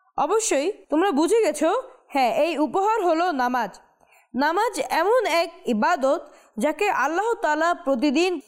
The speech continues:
পাঁচ ওয়াক্ত সকল মুসলমানের উপর ফরজ করেছেন। কোরআন শরীফে বারবার এসেছে, "নামাজ কায়েম করো, নামাজের অসংখ্য ফজিলত রয়েছে।" প্রিয় ছোট বন্ধুরা, চলো আমরা কিছু নামাজের ফজিলত শ্রবণ করি। নামাজ জান্নাতের চাবি।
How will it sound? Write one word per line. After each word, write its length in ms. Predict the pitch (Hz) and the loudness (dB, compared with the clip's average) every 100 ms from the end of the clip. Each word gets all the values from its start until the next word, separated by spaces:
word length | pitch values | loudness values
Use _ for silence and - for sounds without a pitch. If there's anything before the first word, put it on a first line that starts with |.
| _ - | _ -4
পাঁচ 260 | 311 339 | -2 0
ওয়াক্ত 320 | 392 - 240 | -2 -2 -4
সকল 520 | 226 285 285 349 403 453 - - - | -2 -2 -2 0 0 -2 -6 -10 -2
মুসলমানের 720 | 269 320 453 349 320 359 370 | 0 2 2 2 0 0 0
উপর 320 | 247 349 392 | 0 -2 -2
ফরজ 420 | 381 302 349 - | 0 0 0 -2
করেছেন। 480 | 302 254 262 226 180 - _ _ _ _ _ _ | -2 -2 -2 -4 -8 -12 _ _ _ _ _ _
কোরআন 400 | 262 294 339 415 | -2 0 2 0
শরীফে 640 | 403 370 339 339 302 339 403 - - _ | -2 0 0 0 0 -2 -4 -12 -20 _
বারবার 600 | 185 240 311 359 440 466 330 | -4 -2 -2 0 0 2 0
এসেছে, 460 | 302 - 311 359 | -2 0 0 0
"নামাজ 600 | 330 277 269 320 403 - | 0 0 0 0 0 -4
কায়েম 440 | - 302 330 403 330 | -2 0 0 -2 -2
করো, 400 | 277 277 330 480 - - - | 0 2 0 -4 -12 -14 -4
নামাজের 480 | 247 277 339 415 320 | -2 0 0 0 0
অসংখ্য 500 | 302 403 415 381 294 | 0 0 0 0 0
ফজিলত 500 | 285 302 381 403 294 | 0 2 2 0 0
রয়েছে।" 400 | 269 254 202 175 _ | -2 -2 -6 -8 _
প্রিয় 140 | 320 302 | -2 0
ছোট 180 | 302 | 0
বন্ধুরা, 300 | 277 285 359 | -2 0 0
চলো 260 | 370 302 262 | 0 0 0
আমরা 260 | 220 277 330 | 0 -2 -2
কিছু 220 | 330 381 | -2 0
নামাজের 400 | 254 262 302 339 | 0 0 0 -2
ফজিলত 400 | - 269 370 381 | -2 0 0 0
শ্রবণ 360 | 294 254 277 | -2 0 0
করি। 200 | 214 196 156 _ _ _ _ _ _ _ _ - | -2 -4 -6 _ _ _ _ _ _ _ _ -4
নামাজ 460 | 285 349 453 254 | -2 0 -2 -2
জান্নাতের 560 | 220 277 311 349 370 285 | -2 0 0 0 -2 -2
চাবি। 320 | 254 208 196 | -2 -2 -6